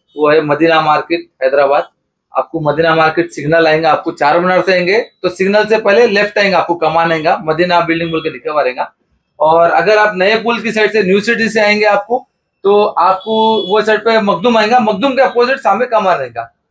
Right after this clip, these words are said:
आप अगर उससे left पे, signal से पहले अगर आप right ले लेंगे, आप नए पुल से जो लोग आएंगे वो आगे pump आएगा, पंप के opposite miskin hotel आएंगी, miskin के गली में आएंगे।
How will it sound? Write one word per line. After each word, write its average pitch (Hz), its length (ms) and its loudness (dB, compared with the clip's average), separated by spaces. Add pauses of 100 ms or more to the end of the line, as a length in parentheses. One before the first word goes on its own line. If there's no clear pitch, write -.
(160)
आप 185 200 0
अगर 220 220 2
उससे 226 440 2
left 214 260 0
पे, 190 220 0
signal 220 320 -2
से 233 120 2
पहले 226 240 0
अगर 214 160 4
आप 185 160 2
right 190 200 2
ले 220 140 0
लेंगे, 220 200 -4
आप 226 160 0 (320)
नए 185 120 2
पुल 202 200 -2
से 208 100 0
जो 202 140 2
लोग 202 180 2
आएंगे 202 280 0 (440)
वो 196 100 2
आगे 180 300 2
pump 202 240 -2
आएगा, 214 220 0
पंप 214 260 -2
के 247 80 0
opposite 220 520 0
miskin 196 360 -2
hotel 220 280 4
आएंगी, 220 220 0
miskin 208 280 -6
के 202 280 4
गली 202 260 2
में 208 120 -2
आएंगे। 208 220 2